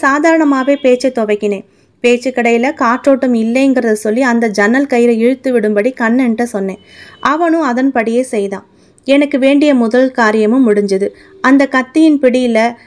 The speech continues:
அதில் தடவி இருக்கும் வர்ணத்துல அவனுடைய கைரேகை ஆழமா பதிஞ்சிடுச்சு. மெதுவா உன்னோட பேச்ச ஆரம்பிச்சேன்.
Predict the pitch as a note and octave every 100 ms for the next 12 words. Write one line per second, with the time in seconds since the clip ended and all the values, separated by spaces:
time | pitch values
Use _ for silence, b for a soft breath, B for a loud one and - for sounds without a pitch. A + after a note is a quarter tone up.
0 | b - A#3+ C#4 C4+ B3 C4+ D4 C#4 B3+
1 | B3 A3 G#3+ C4 B3 A#3 A#3 - A3+ C4
2 | D4+ A#3+ A#3+ A#3+ A#3 B3+ C4+ A#3 B3 -
3 | _ A3+ A#3+ C4 A#3 B3+ B3+ G3+ G#3 G#3+
4 | F#3+ - - _ b b b b b -
5 | C4+ D#4+ D#4+ D4 D4 A#3+ C4+ D4+ C4+ A#3+
6 | A3+ B3 G#3 G#3+ G#3 G3+ G#3